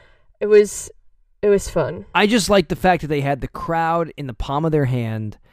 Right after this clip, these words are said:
Speaker 2: because they did not know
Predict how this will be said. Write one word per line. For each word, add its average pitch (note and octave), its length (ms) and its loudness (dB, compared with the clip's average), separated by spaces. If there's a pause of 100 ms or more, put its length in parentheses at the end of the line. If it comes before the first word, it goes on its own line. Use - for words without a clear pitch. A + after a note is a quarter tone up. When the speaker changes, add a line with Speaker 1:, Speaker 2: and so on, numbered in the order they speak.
(260)
Speaker 2:
because C3+ 380 -2
they A#2+ 160 -6
did C#3+ 480 -4
not C3+ 440 -2 (260)
know C#3+ 840 4